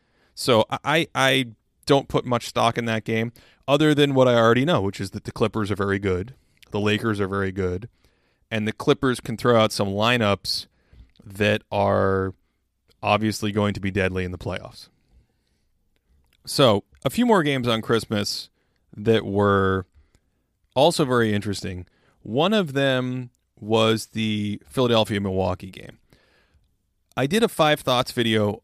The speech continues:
on the YouTube channel not too long ago with some sort of hint or suggestion that Rudy Gobert and Utah were playing a style that was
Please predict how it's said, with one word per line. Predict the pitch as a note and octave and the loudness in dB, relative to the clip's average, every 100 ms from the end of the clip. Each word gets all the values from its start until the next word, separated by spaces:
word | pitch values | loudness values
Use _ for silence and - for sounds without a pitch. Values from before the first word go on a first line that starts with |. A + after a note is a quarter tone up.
| - | -6
on | G#2 G#2 G#2 G2+ G2 _ _ | -2 0 -2 -6 -10 _ _
the | G#2+ | -6
YouTube | C#3 D3+ C#3+ A2+ | -4 0 0 0
channel | - A2+ G#2+ G#2 G2+ F#2+ _ _ | -2 -2 -2 -2 -2 -6 _ _
not | D#3+ A3 A#3 | -2 -2 0
too | F#3 | 0
long | C3+ A#2+ A#2+ | 0 0 0
ago | G#2+ G2+ G2+ G2 F#2 _ _ _ _ _ - | -2 0 0 0 -4 _ _ _ _ _ -14
with | A2+ A#2+ A#2 A#2 A2 | -2 0 2 0 -4
some | - C3 A#2+ | -4 -2 -2
sort | A#2 B2 A2+ | -2 -2 0
of | G#2 G2+ - | -2 -6 -16
hint | - D3+ C#3 - | -4 -2 -2 -2
or | A2+ | -2
suggestion | - G2+ G2+ A2 A2 - A2 G2 G2 - _ _ _ _ | -4 -8 -4 -4 -4 -4 -4 -4 -8 -12 _ _ _ _
that | G2+ G2 G#2 G#2 G2+ G2+ _ _ | -14 -4 0 0 -2 -6 _ _
Rudy | A2 A2+ D3 C3+ | -6 0 2 2
Gobert | B2 A#2 A2+ A2+ A2 G#2+ | 0 2 2 2 2 0
and | G#2 G2+ | -4 -2
Utah | A2 A2+ A2 G2 G2 F#2+ F2+ _ _ _ _ _ | -2 0 0 0 0 -4 -8 _ _ _ _ _
were | - G#2 G#2+ G#2 G2+ G2 G2 - _ _ _ | -4 0 2 2 0 -2 -4 -8 _ _ _
playing | - D#3 E3 E3+ | -6 -2 0 0
a | C#3 A#2 | -2 -2
style | - A#2 A2+ A2+ A2 | -4 -4 -2 0 0
that | G2+ G2+ | -2 -4
was | G#2 G#2 G2 F#2+ - | -2 -2 -2 -4 -10